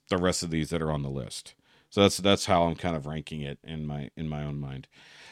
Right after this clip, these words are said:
And, and mind you, that beat out my honorable mention, which I'll talk about later, and it's only because it's a better movie,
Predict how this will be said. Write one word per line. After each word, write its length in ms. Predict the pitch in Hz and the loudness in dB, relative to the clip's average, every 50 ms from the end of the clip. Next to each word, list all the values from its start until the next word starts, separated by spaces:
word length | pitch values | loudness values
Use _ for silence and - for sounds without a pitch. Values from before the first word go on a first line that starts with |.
| - - | -10 0
And, 320 | - 101 104 104 104 101 - - | 2 4 6 6 4 2 0 0
and 240 | 120 117 117 110 110 | 2 4 4 6 6
mind 240 | 117 127 147 147 131 | 8 8 8 8 8
you, 240 | 123 117 110 107 104 | 8 8 6 6 2
that 380 | 87 76 107 120 139 113 110 | 2 6 6 6 6 6 4
beat 220 | 127 123 117 107 107 | 4 6 6 8 8
out 340 | 104 104 101 98 95 - _ _ _ _ _ _ _ _ _ _ _ - | 10 10 10 8 6 4 _ _ _ _ _ _ _ _ _ _ _ -4
my 180 | 104 101 98 95 | -2 0 2 2
honorable 280 | 95 90 85 80 80 80 | 2 2 2 2 2 4
mention, 600 | 95 113 117 101 - - 90 85 82 82 85 85 | 6 6 4 4 2 0 -2 -2 -4 -4 -6 -6
which 200 | 87 82 - 92 | -6 -6 -6 -6
I'll 60 | 85 | -6
talk 180 | - - 90 | -4 -6 -6
about 220 | 80 82 80 80 85 | -4 -2 -4 -2 0
later, 460 | 95 107 107 101 92 85 82 80 - _ - - - - - | 2 4 4 4 4 2 0 0 -4 _ -20 -20 -12 -4 0
and 140 | 95 98 | 0 0
it's 100 | 92 - - - | 0 -2 -2 0
only 380 | 123 127 131 139 143 135 120 110 | 4 6 8 8 8 6 6 4
because 380 | 95 101 98 - 104 95 80 87 | 4 2 2 2 2 2 2 0
it's 160 | 80 - 92 | -6 -4 -4
a 40 | 82 | -6
better 540 | 73 71 73 76 - 101 104 98 98 90 | -6 -6 -8 2 4 4 6 6 4 2
movie, 600 | 82 85 87 90 90 87 71 73 71 69 64 - | 0 0 2 2 2 0 0 -4 -8 -10 -10 -14